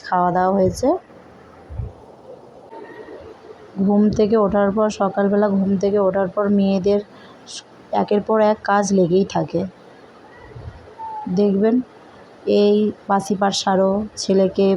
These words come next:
পড়তে বসাও, মেয়েকে খাওয়াও, ছেলেকে খাওয়াও, স্কুলে রেডি করো, স্কুল পাঠাও, রান্না করো,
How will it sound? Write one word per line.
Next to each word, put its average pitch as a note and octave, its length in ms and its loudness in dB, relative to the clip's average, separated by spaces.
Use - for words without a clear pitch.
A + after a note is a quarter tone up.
পড়তে F#3+ 380 -2
বসাও, F#3+ 380 0
মেয়েকে F#3+ 300 0
খাওয়াও, F3+ 560 2
ছেলেকে F3+ 420 0
খাওয়াও, F#3+ 220 2
স্কুলে F#3 260 -2
রেডি F#3 240 2
করো, F#3 320 2
স্কুল G#3 300 -2
পাঠাও, F#3 520 0
রান্না F#3+ 340 2
করো, F#3+ 280 2